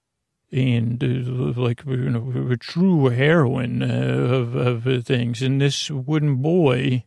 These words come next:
was the catalyst for her action, not the cause. Uh, and maybe there would have been some other catalyst at another time, but she just couldn't let it, uh, go. You know, something that had been deep in the back of her mind, "Why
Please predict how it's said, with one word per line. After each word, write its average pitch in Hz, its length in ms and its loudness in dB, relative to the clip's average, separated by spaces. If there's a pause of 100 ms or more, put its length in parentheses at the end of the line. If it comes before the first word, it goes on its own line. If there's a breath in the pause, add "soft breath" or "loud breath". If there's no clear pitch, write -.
(480)
was 170 300 -2
the 156 160 -2
catalyst 135 720 -2
for 147 280 0
her 147 220 4
action, 135 600 -2
not 170 180 0
the 170 100 -6
cause. 139 680 0
Uh, 131 480 0 (1080)
and 135 160 0
maybe 135 260 4
there 135 140 4
would 135 120 6
have 131 60 0
been 135 160 4
some 143 200 0
other 127 220 2
catalyst 123 680 0
at 135 120 -2
another 127 380 0
time, 123 560 -2
but 135 100 -4
she - 180 -6
just 160 280 -4
couldn't 156 320 0
let 135 240 2
it, 127 160 0
uh, 131 220 -2
go. 131 640 0 (1160)
You 147 80 -4
know, 123 60 0
something 139 400 0
that 135 140 4
had 123 120 0
been 131 160 2
deep 135 260 2
in 135 60 -2
the 123 80 0
back 131 360 2
of - 40 -10
her 131 100 -2
mind, 127 360 2
"Why 160 800 -2